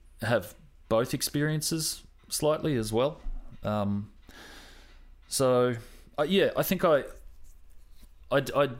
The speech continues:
did always, I, you know, I, I never wanted to be sixty-five years old and, and not have, uh, not, not be able to talk to my son or daughter.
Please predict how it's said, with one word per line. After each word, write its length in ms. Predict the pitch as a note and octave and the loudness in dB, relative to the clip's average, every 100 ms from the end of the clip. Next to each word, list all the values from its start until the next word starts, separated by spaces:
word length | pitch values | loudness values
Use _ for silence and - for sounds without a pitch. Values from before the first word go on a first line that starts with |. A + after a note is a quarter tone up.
| - | -4
did 180 | D#3+ D3+ | 0 4
always, 420 | C3 B2 A#2 A2 - - | 4 4 2 0 -8 -4
I, 220 | E3 G#3 F#3+ | 0 2 2
you 100 | A#3 | 2
know, 160 | D3+ | 4
I, 200 | E3 F3+ | 2 2
I 20 | F3+ | 2
never 240 | F#3+ G#3+ | 4 4
wanted 320 | G3+ F3 D#3 | 4 2 0
to 80 | D3+ | 0
be 520 | C3 C3 B2+ B2+ A#2+ - - - - - - - | 2 4 4 2 -2 -8 -20 -20 -20 -20 -20 -8
sixty-five 1000 | - - - - E3 - C#3+ C3+ A#2+ A2+ | -2 2 2 2 2 0 0 4 4 4
years 200 | A#2+ A2+ | 2 4
old 240 | A2 A2+ | 4 4
and, 160 | A2 G#2+ | 2 0
and 260 | A2 G#2 G#2 | 0 2 2
not 300 | G#2+ - - | 2 -2 -6
have, 540 | - G2+ F#2+ F#2+ - - - - - | -2 2 2 0 -8 -14 -20 -14 -4
uh, 340 | G2 F2+ F2+ - - - _ - | 0 0 0 -4 -12 -20 _ -10
not, 320 | A2+ A#2+ A#2+ A#2 | -4 0 0 0
not 180 | A2 | 0
be 120 | A2+ G2+ | 0 0
able 160 | G2 | 0
to 80 | G2+ | -2
talk 440 | - G#2 G2+ - | -2 0 -2 -6
to 360 | - G2+ G2 F#2+ | -6 -2 -2 -2
my 280 | - F#2+ F#2 | -4 -2 -2
son 320 | G2 - G#2 | -2 -2 0
or 120 | G2 F2+ | -2 -2
daughter. 380 | F#2+ - - | 0 0 -2